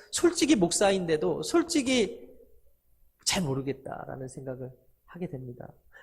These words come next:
그럼에도 불구하고 성경은 우리에게 말하죠. "그리 아니하실지라도 감사하라." 여러분, 그렇게 다니엘이 세 친구가 그런 고백을 하니까 어떤 일이 일어났습니까? 첫 번째가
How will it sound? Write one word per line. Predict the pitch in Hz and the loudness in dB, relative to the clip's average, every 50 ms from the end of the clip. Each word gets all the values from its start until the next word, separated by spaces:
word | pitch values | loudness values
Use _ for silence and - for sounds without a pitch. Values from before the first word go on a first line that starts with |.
| _ | _
그럼에도 | _ - 160 180 175 180 180 175 160 | _ 2 4 6 6 6 4 2 -2
불구하고 | - 156 139 147 151 151 156 | -2 -2 2 2 2 2 2
성경은 | 151 - 190 175 160 165 160 151 | -2 -2 -4 -2 -2 -2 -2 -2
우리에게 | 127 131 143 143 131 143 | -2 0 -2 -2 -2 -2
말하죠. | 135 117 113 117 120 117 - 135 151 175 190 - - - _ _ _ _ _ _ _ _ _ | -2 -2 -2 -2 -2 -4 -4 -6 -8 -8 -10 -14 -20 -20 _ _ _ _ _ _ _ _ _
"그리 | - - 135 135 131 | -12 -8 -6 -4 -4
아니하실지라도 | 113 110 117 123 123 117 117 - 131 113 - - 113 107 101 - - 165 226 - - - - _ _ _ _ _ | -4 -4 -6 -4 -6 -6 -6 -8 -12 -12 -12 -10 -10 -10 -8 -6 -4 -6 -6 -6 -10 -20 -20 _ _ _ _ _
감사하라." | - - - 139 131 - - - - 117 123 127 - - - - - - - _ _ _ _ _ _ _ _ _ _ _ - - - - - - - - - | -18 -16 -16 -12 -12 -10 -10 -10 -10 -8 -8 -8 -10 -10 -16 -18 -20 -20 -20 _ _ _ _ _ _ _ _ _ _ _ -16 -14 -14 -14 -14 -16 -20 2 6
여러분, | 202 247 294 269 269 | 6 8 8 8 8
그렇게 | - 269 269 277 277 285 277 | 8 6 6 6 6 4 4
다니엘이 | 277 - 220 226 254 269 269 262 262 269 269 247 214 180 151 - - - - - - - - - - - | 4 4 6 6 8 8 8 8 8 10 10 10 8 6 4 0 -6 -12 -16 -18 -20 -20 -20 -20 -18 -6
세 | - - 285 | 0 2 2
친구가 | - - 285 247 254 240 240 247 233 202 - - - - - - - - - - _ - | 4 4 2 2 2 4 6 6 6 6 4 0 -4 -10 -12 -14 -16 -18 -20 -20 _ 0
그런 | - 233 254 269 262 | 4 6 6 6 8
고백을 | 202 226 202 233 226 233 233 233 | 6 6 8 8 8 8 8 6
하니까 | 262 262 254 240 - 220 | 6 4 2 2 4 6
어떤 | 165 185 - - 269 269 262 | 6 6 6 6 6 6 6
일이 | 254 233 240 | 4 4 4
일어났습니까? | 220 185 202 190 190 180 - 185 165 160 - | 6 6 6 6 6 4 4 2 2 2 2
첫 | - - 254 254 | 4 2 2 4
번째가 | - 269 254 - 220 214 247 220 151 - - | 4 4 6 4 6 6 6 6 4 0 -6